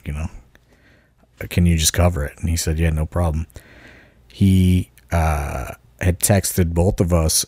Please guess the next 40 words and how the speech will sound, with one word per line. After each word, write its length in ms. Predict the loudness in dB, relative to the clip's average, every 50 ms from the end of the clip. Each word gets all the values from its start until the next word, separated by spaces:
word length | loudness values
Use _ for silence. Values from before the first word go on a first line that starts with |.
| -2
earlier 400 | 0 0 0 2 0 0 0 0
in 160 | -2 -4 -6 -6
the 80 | -8
day, 460 | -4 -2 0 2 2 2 2 0 -2 -6 -18 -20 -20 -20 -20 _ -20 -20 -20 _ _ _ -12
said 280 | -6 0 0 0 0
that 100 | 0 -2 0
he 100 | 0 0
was 420 | 0 0 -2 -4 -6 -6 -10 -10 -4
not 640 | 0 2 2 4 4 4 4 2 2 0 -2 -8 -10
feeling 600 | -10 -6 -2 0 2 2 4 2 2 2 0 0
well, 460 | -2 -2 -2 -4 -4 -6 -6 -8 -10 _ _ _ _ _ _ _ _ _ -20 -20 -20 -20 -20 -20 -20 -20 -20 -18 -8
and 200 | -4 -4 -2 2
which, 380 | 2 2 2 0 -2 -2 -4 -6 -12 _ _ _ _ _ _ _ _ -20 _ _ _ _ _ _ -2
if 160 | -2 0 2
you 80 | 2 2
wanna 200 | 2 2 2 2
hear 160 | 2 2 0
the 300 | 2 0 0 -2 -2 -4 _ _ _ _ _ -10
extent 760 | -10 -8 -6 -2 -2 0 0 0 2 2 2 2 2 0 -2 -6 -4
to 420 | -6 0 0 2 2 2 2 0 -2 -4 -12 -20 -20 -20 -20 _ _ _ _ _ -6
that 180 | -2 0 0 2
whole 140 | 2 0 0
thing, 300 | 0 0 0 2 4 4
you 80 | 2 2
can 160 | 2 2 0
go 140 | 2 2 2
back 240 | 2 2 0 2 0
and 100 | -2 0
find 220 | 0 0 2 0
that 120 | -2 -4
podcast 560 | -2 -2 0 0 -2 -2 -2 -2 -2 -2 -2 -4
where 100 | -2 -2
we 120 | -2 -4
totally 400 | -2 0 0 0 0 0 0 -2
break 320 | -2 0 0 0 0 0
down 380 | 0 0 0 2 0 0 -2 -4 -8 -14 -18 _ -16 -6
what 160 | -2 0 0
happened 300 | 2 0 0 -4 -6 -10
to 60 | -8
Chandler. 500 | -6 -2 0 0 0 0 -2 -4 -6 -8